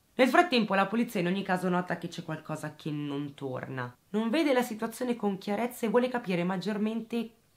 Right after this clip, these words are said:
cosa si celi sotto questa storia. Quindi si mettono in contatto con i genitori di Eva. Quando la madre di Eva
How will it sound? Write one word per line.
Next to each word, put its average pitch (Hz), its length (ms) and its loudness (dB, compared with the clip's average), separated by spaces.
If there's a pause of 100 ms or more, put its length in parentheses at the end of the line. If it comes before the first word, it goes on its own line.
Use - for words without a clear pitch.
cosa 262 320 4
si 254 180 -4
celi 240 380 0
sotto 202 540 0
questa 156 300 -2
storia. 139 560 -4 (160)
Quindi 175 480 0 (800)
si - 240 -4
mettono 185 320 4
in 170 80 2
contatto 190 580 -2
con 139 360 -6
i 202 100 -2
genitori 185 600 0
di 135 200 -10
Eva. 127 300 -10
Quando 285 300 4
la 165 100 8
madre 180 420 6
di 160 300 -2
Eva 147 260 0